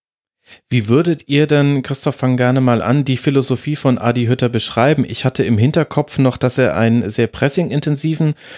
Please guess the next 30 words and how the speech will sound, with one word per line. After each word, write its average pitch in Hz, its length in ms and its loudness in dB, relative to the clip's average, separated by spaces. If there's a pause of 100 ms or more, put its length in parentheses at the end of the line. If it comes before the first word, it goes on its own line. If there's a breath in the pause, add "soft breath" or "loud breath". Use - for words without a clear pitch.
(100)
Fußball 147 480 0
spielen 147 480 0
ließ 147 380 -2
bei 135 240 2
den 123 200 0
Young 123 200 0
Boys 120 160 -2
Bern, 123 240 2
hab 123 160 -2
das 120 140 -4
aber 110 160 -2
selten 123 600 0 (320 loud breath)
gesehen, 120 1040 0
waren 110 160 0
einfach 113 260 -6
nicht 120 220 -4
auf 117 100 -8
meinem 113 260 0
Radar. 110 580 0 (320 loud breath)
Jetzt 117 320 -4
war 135 180 4
das 151 200 -2
gegen 139 220 0
Düsseldorf 143 640 0
nicht 135 300 -2
unbedingt 143 400 0
ein 123 120 2
Sieg, 143 300 -4
äh, 120 140 -10
der, 120 320 0